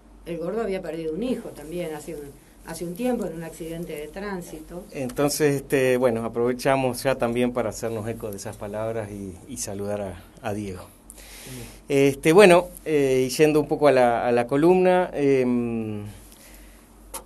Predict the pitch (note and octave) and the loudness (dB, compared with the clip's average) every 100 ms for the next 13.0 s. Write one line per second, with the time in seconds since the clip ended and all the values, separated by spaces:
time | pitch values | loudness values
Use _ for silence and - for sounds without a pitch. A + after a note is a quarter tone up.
0 | - C3 C3 C3 B2+ B2+ C3+ E3 E3+ E3+ | -8 0 2 4 2 0 6 8 8 6
1 | D3+ D3+ E3+ D#3 C#3+ C#3+ C3 B2 B2 A#2+ | 4 6 8 8 6 4 4 4 2 2
2 | C3 B2 C3 C#3 - C#3 F#3 F3+ F#3 C#3+ | -2 -2 -2 0 0 -2 -2 2 2 4
3 | C3 C3 C3+ A#2+ A#2 A2+ A2 G#2 - - | 0 -2 0 2 0 -2 -6 -12 -18 -20
4 | - C3+ A#2+ B2+ B2+ D#3+ E3 D3+ C3+ A#2+ | -12 -8 -4 -2 4 6 6 4 2 -2
5 | A#2 - C3 C3 C#3+ - A#2+ B2+ C3 A#2 | -6 -12 -12 -6 -6 -2 0 2 0 0
6 | A#2+ C3 C3 A#2 B2+ C3+ A2+ A2 G#2+ A2+ | 2 2 2 0 0 -2 -2 -6 -6 -2
7 | B2+ B2 A#2+ - A#2 C3 B2+ A2+ B2 B2 | 0 0 -4 -4 0 0 0 -4 -4 -2
8 | A2+ A#2 A2+ G2+ - A#2 G2+ G#2+ A2 G#2+ | -2 -2 -4 -8 -4 -6 -4 -6 -4 -6
9 | G#2+ G#2+ A#2 A2+ B2+ - - - - - | -4 -2 0 -2 -6 -10 -20 -20 -20 -20
10 | - - C#3 C#3+ C3+ A#2 A#2 A2+ - C#3+ | -16 -2 2 2 2 -2 -4 -6 -2 0
11 | C#3+ C#3+ - - G2+ A#2+ B2 B2 G#2+ G2+ | 0 -4 -14 -14 -12 -4 -2 -2 -6 -10
12 | G2 F#2+ F2+ A2+ C3 B2+ A#2 A#2+ - | -12 -12 -8 -4 -4 -4 -8 -8 -10